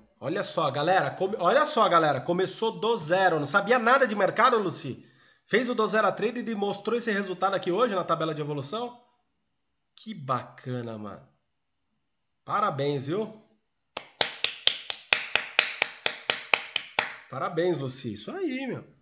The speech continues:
Começou do zero. Fez o do zero a trader.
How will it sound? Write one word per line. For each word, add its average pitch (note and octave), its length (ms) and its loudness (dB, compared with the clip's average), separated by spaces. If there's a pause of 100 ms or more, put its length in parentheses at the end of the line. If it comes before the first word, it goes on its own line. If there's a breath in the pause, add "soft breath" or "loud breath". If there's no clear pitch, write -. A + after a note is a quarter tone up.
Começou E3 420 -4
do A#3 140 -4
zero. F3 520 6
Fez G#3+ 300 -2
o G#3+ 80 0
do G#3 100 -2
zero F#3 220 2
a F#3+ 60 2
trader. C4 520 -2